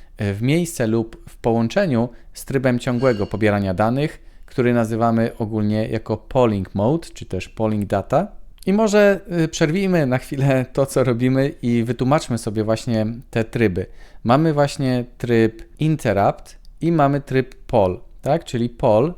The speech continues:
będzie działał w ten sposób, że na przykład w loopie będziemy sprawdzać sobie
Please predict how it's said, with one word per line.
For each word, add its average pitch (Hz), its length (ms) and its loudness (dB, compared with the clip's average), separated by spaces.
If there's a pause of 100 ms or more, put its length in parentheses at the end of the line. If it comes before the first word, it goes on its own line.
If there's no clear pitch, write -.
(100)
będzie 127 220 -2
działał 135 280 2
w - 60 -10
ten 117 200 -2
sposób, 185 500 -2 (300)
że 151 100 0
na 165 100 2
przykład 139 320 0
w 113 200 -4
loopie 147 500 2 (320)
będziemy 139 340 2
sprawdzać 131 480 0
sobie 120 380 2